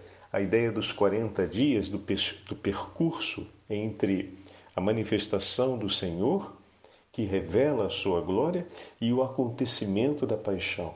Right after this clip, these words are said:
né? Como os quarenta dias de preparação para entrar nesse grande itinerário da paixão de Nosso Senhor e chegar ao seu ápice, que é o sacrifício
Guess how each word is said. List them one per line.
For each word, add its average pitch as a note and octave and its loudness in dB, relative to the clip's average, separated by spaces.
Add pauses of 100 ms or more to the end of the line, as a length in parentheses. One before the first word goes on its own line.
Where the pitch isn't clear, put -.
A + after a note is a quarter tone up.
(120)
né? F#2+ -6 (400)
Como G#2 -2
os F#2+ -4
quarenta G#2+ 0
dias G2+ -2
de G2+ -2
preparação G2+ -2 (280)
para G#2+ 0
entrar G2 -2 (600)
nesse G2+ -2
grande G#2+ 0
itinerário F#2+ 0 (640)
da F2+ -2
paixão G2 0
de G2 -2
Nosso F2+ -2
Senhor F#2 0
e G#2+ -2
chegar G2 0
ao G2 0
seu G2+ 0
ápice, G2 -2
que - -4
é - -2
o F2 -2
sacrifício - -4